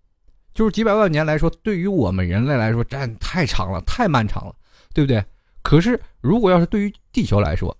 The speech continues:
这只是一个小小的岁月，它只是在它漫长的公转当中，只是多转了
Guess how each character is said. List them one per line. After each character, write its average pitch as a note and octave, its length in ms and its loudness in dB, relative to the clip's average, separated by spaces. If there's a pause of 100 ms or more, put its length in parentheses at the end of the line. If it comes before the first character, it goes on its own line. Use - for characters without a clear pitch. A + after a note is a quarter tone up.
(140)
这 C3 100 -2
只 - 180 -10
是 - 160 -4
一 E2 60 -4
个 C#2+ 120 -2
小 E2+ 180 0
小 E2 120 -2
的 D2+ 100 -4
岁 - 180 -6
月， D#2 160 -10 (560)
它 F3 140 4
只 C#3 100 -4
是 A#2 120 -4
在 B2 180 -2
它 C#3 180 4 (300)
漫 C#3+ 240 2
长 G#2 160 2
的 A#2 80 0
公 C3 180 -2
转 A#2+ 180 0
当 A#2 220 2
中， C#3 180 0 (320)
只 F#2+ 200 -4
是 C3 260 -4 (220)
多 D#3+ 180 2
转 E3 200 4
了 F#2+ 120 0